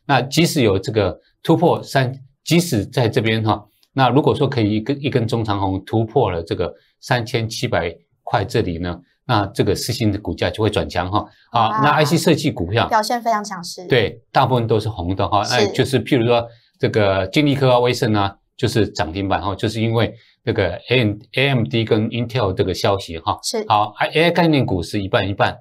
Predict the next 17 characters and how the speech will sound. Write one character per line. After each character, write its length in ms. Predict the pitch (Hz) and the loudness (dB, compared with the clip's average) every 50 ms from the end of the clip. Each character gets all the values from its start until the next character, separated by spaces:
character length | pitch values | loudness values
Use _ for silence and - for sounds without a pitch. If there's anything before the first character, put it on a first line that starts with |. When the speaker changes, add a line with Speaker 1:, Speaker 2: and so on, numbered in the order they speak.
| _ | _
Speaker 1:
哈， 200 | - 117 104 - - - - - _ _ - | -4 -2 -2 -2 -4 -14 -20 -20 _ _ -6
那 80 | - 107 | -4 0
个 400 | - 113 104 98 95 95 92 92 _ _ _ _ _ _ | 2 4 4 4 2 0 -2 -4 _ _ _ _ _ _
这 120 | - 110 | -6 -4
涨 240 | 101 - - 92 90 | -2 -2 -2 -2 0
跌 100 | 98 101 | 0 0
互 160 | 101 135 135 | 2 2 2
见 140 | - 143 120 | 2 2 0
哈。 60 | - | 0
Speaker 2:
是。 160 | - - - - - - - _ _ _ _ _ - | -4 -2 -2 -2 -2 -2 -6 _ _ _ _ _ 0
Speaker 1:
那 300 | 160 160 135 110 - - _ _ _ _ | 2 2 2 2 -2 -8 _ _ _ _
伟 140 | - - 110 107 | 0 2 2 4
创 220 | - 180 165 139 | 4 2 2 2
的 60 | 127 113 | 2 4
部 140 | 131 139 | 4 4
分 220 | 131 - 131 113 104 | 4 4 2 0 2
呢， 200 | 107 104 95 | 0 0 -2